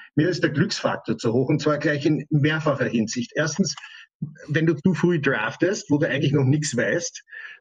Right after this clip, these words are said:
äh, das ist einmal das Erste. Das ist allerdings jetzt bei der Auction League, die eigentlich unsere Hauptliga ist, äh, die spiele ich mit vielen Laola-Kollegen und Freunden zusammen. Ähm, äh, die, die, also das ist dort auch ein Fakt, aber wir machen den Draft meistens maximal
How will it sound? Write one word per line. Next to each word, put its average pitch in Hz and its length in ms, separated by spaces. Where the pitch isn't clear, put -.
äh, 131 220
das 143 100
ist 175 60
einmal 151 140
das 143 120
Erste. 127 440
Das 151 180
ist 160 100
allerdings 160 360
jetzt 147 240
bei - 60
der 117 140
Auction 143 320
League, 180 300
die 147 240
eigentlich 135 240
unsere 127 280
Hauptliga 127 440
ist, 131 420
äh, 123 300
die 131 80
spiele 156 240
ich 131 40
mit 131 120
vielen 151 260
Laola-Kollegen 120 960
und 107 120
Freunden 110 320
zusammen. 131 460
Ähm, 131 540
äh, 127 400
die, 143 540
die, 143 300
also 139 220
das 135 200
ist 151 160
dort 127 140
auch 135 120
ein 156 100
Fakt, 147 220
aber 147 160
wir 143 80
machen 147 280
den 139 120
Draft 120 320
meistens 131 360
maximal 151 640